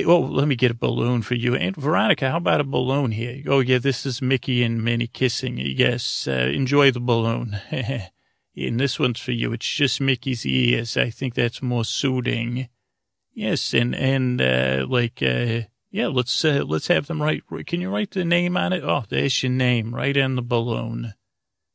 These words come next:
My good friend, oh. And there's Scooter getting his little marshmallow treats in there. And that's it. So, like, uh, what a day we had together walking around. My friend, it was so good to be back in your ears.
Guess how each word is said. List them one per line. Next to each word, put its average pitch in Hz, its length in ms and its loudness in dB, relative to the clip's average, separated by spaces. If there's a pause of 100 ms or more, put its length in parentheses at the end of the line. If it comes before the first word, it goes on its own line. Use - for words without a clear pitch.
(120)
My 139 160 -4
good 156 340 -2
friend, 120 520 0
oh. 127 560 0 (840)
And 98 180 -2
there's 82 200 2
Scooter 147 560 2
getting 135 400 2
his 139 220 0
little 131 320 2
marshmallow 123 760 2
treats - 480 -2
in 117 160 -2
there. 117 560 -2 (960)
And 135 200 -2
that's 196 340 -2
it. 143 280 -2
So, - 200 -2
like, 117 320 -4
uh, 120 320 2
what 180 360 -2
a 127 80 4
day 143 480 0
we 135 220 -2
had 127 360 -4
together 120 680 0
walking 131 760 -2
around. 120 720 0
My 113 140 -2
friend, 147 340 -2
it 147 40 0
was 139 100 -2
so 156 200 0
good 143 200 -2
to 139 60 -4
be 131 120 0
back 131 400 0
in 123 100 2
your 123 180 2
ears. 123 840 -2